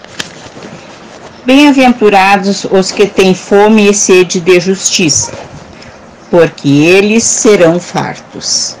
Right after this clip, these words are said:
Bem-aventurados os que padecem perseguição por amor da justiça,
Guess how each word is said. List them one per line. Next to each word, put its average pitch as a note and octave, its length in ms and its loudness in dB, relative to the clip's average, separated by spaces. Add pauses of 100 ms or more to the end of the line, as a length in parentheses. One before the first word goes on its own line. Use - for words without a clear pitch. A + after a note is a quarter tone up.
(1160)
Bem-aventurados B3 960 2
os G#3 180 0
que G#3 100 0
padecem F#3+ 640 0
perseguição G3 960 2
por A#3+ 180 0
amor F#3 380 4
da E3+ 160 2
justiça, D#3+ 800 -2